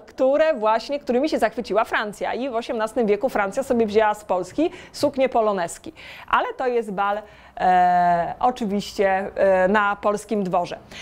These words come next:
E, ale tutaj spójrzcie na pana na przykład, typowo francuski, tak? E, s-, buty z klamrami, kuloty do kolan, długa kamizelka, tak, długi ten kaftan, żaboty pod szyją i przy rękawach, więc on jest typowo francuski.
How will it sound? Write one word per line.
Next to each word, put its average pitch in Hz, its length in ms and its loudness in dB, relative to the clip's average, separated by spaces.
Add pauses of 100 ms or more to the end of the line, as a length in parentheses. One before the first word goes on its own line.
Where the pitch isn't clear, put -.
(140)
E, 185 240 2
ale 262 180 2
tutaj 311 300 -2
spójrzcie 285 440 -2
na 240 120 0
pana 202 340 -2
na 180 100 0
przykład, 466 420 -6
typowo 440 420 0
francuski, 196 640 -6
tak? 294 280 -2
E, 240 40 0 (260)
s-, 226 160 -2
buty 277 340 0
z - 80 -10
klamrami, 254 720 2
kuloty 254 760 2
do 202 180 0
kolan, 240 580 2 (100)
długa 240 520 2
kamizelka, 220 960 0 (320)
tak, 196 300 0
długi 226 440 0
ten 190 260 -2
kaftan, 247 640 -2
żaboty 233 580 0
pod 196 220 -6
szyją 240 520 0
i 226 100 -6
przy 220 220 0
rękawach, 202 540 0
więc 311 180 0
on 359 100 4
jest 311 200 0
typowo 247 520 2 (320)
francuski. 214 720 -8